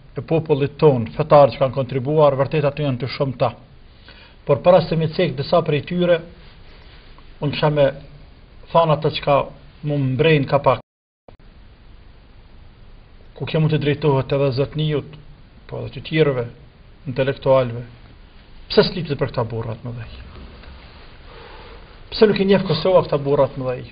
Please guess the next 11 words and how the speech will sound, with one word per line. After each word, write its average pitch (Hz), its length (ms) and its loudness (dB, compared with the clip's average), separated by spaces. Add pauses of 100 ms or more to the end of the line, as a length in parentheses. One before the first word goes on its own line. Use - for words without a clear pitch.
(140)
Dhe 139 160 -2
sikur 160 180 -2
ta 160 80 2
kishim 147 240 -6
bërë 165 200 0
në 156 120 4
një, 151 200 0 (1200)
një 139 160 0 (640)
anketë 143 560 0
të - 680 -10
shpejtë 123 520 -2